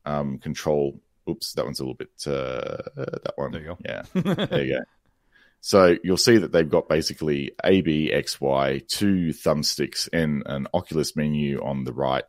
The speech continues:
Speaker 1: and, uh, like, a context menu on the left. So
Speaker 2: Yeah.
Speaker 1: d-, depending on what game you've got, they work differently, but always the Oculus menu there will get you back to, like, a,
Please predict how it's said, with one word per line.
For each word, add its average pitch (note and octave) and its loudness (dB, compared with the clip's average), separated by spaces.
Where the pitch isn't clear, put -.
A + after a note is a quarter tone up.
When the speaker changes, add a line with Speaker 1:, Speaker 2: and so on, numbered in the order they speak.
Speaker 1:
and, B1+ -6
uh, A1+ -6
like, A#1+ -10
a A1 -6
context - -8
menu C2 -6
on A1 -10
the - -12
left. - -14
So C#2+ 0
Speaker 2:
Yeah. C2+ -4
Speaker 1:
d-, E2+ -4
depending A#2+ 6
on F#2 6
what D#2+ 2
game E2+ 6
you've C#2 -4
got, C2+ -2
they D2+ 4
work C2+ 0
differently, F#2+ 0
but D2+ 2
always F#2 6
the E2 2
Oculus E2 0
menu C2+ -4
there C2+ 0
will D2 0
get D2+ -6
you D2 -4
back C2 -4
to, D2 -8
like, B1+ -6
a, A#1+ -6